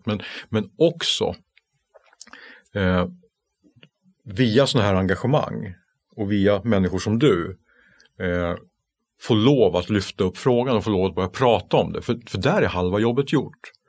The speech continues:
Om jag kan få lov att berätta om, om det jag har varit med om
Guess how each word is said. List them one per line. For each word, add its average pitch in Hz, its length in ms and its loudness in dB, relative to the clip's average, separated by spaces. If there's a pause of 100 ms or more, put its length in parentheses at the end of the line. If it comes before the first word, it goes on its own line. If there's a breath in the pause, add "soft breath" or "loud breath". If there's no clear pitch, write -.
(340 soft breath)
Om 104 160 2
jag 156 400 2
kan 131 140 -2
få 113 300 -4
lov 104 460 0
att - 160 -10
berätta - 680 -2 (840)
om, 92 360 -2
om 87 160 -4
det 113 140 4
jag 98 100 4
har 90 100 2
varit 82 240 -6
med 113 260 -2
om 80 240 -8